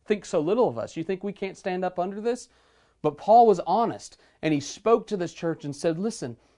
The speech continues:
I've been concerned about you. I am afraid that since I, the shepherd who planted this church, has left,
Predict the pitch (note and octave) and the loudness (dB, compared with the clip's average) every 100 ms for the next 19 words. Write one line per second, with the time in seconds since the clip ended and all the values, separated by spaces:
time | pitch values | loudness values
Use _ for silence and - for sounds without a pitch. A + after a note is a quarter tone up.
0 | _ - A#3 A#3 A#3+ - F3 - G#3+ C4 | _ 0 0 0 -4 -4 -6 0 0 2
1 | E3 A2+ A2+ - - - _ _ _ E3+ | 0 -2 -4 -10 -20 -20 _ _ _ 0
2 | A#3+ A#3+ F3+ - A3 B3+ G3 D3 - E3 | 2 2 -2 -2 0 0 0 -6 -6 -6
3 | D3+ - F#3 A3+ A#3+ F3 D#3+ G#3+ G#3+ G#3 | -6 -2 0 2 0 -2 -2 0 0 0
4 | F#3+ - G3 G#3+ E3 D#3 - - F3 D#3+ | -2 -4 -6 -6 -8 -12 -12 -4 -4 -4
5 | D#3 C3 E3 A3 E3 | -8 -4 0 2 0